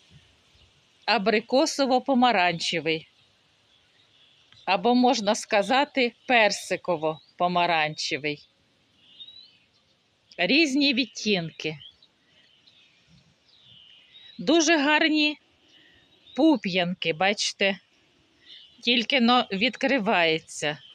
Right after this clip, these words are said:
Ті пелюстки, що відгортаються назовні, світліші, а всередині більш насичений колір. Цвіте вона великими китицями, як ви бачите,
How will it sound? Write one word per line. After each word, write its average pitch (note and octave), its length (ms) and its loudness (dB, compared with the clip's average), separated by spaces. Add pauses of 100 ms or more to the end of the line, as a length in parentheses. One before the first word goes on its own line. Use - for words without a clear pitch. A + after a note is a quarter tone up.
(1000)
Ті D#4 160 2
пелюстки, D4 760 0
що - 180 -2
відгортаються B3 920 0
назовні, A#3 800 0 (440)
світліші, G#3+ 1040 0 (680)
а G#3 120 0
всередині A#3 1000 0 (880)
більш C#4 440 0
насичений B3 840 0
колір. D#3 560 0 (1400)
Цвіте D4+ 540 2
вона A#3 520 0
великими D4 640 0
китицями, F#3+ 800 0
як F3+ 180 -2
ви F#3 120 0
бачите, D#3+ 680 -4